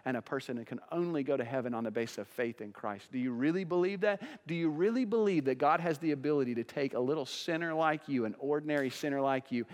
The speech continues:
and transform you and fill you with his Spirit to the point that you are able to proclaim the good news of Jesus Christ and God can work within you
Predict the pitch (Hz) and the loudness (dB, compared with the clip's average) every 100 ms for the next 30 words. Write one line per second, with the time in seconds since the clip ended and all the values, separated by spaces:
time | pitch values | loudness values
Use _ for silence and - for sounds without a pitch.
0 | - - 120 - 160 175 180 - 165 156 | -12 -6 -6 -6 -6 -4 -6 -8 -4 0
1 | 127 123 117 - 180 185 180 165 151 151 | 0 -2 -6 -2 -2 0 -2 -6 -4 -6
2 | 139 - 147 123 - - - 143 120 - | -8 -6 -2 -2 -6 -20 -8 -2 -2 -4
3 | - 190 175 135 135 135 165 143 - 170 | -8 -2 -2 -2 -4 -4 -2 0 0 0
4 | 156 - 139 123 - - 165 196 185 131 | -2 -6 -8 -8 -6 -2 -2 -2 -4 -8
5 | 123 165 175 175 175 151 131 151 165 151 | -2 -2 0 -2 -2 -4 -6 -6 -6 -8
6 | - 151 135 131 131 120 131 143 - 127 | -4 0 2 0 -4 0 0 0 -4 -4
7 | 147 147 160 131 147 147 123 117 | -2 -2 -4 -2 -2 0 0 -2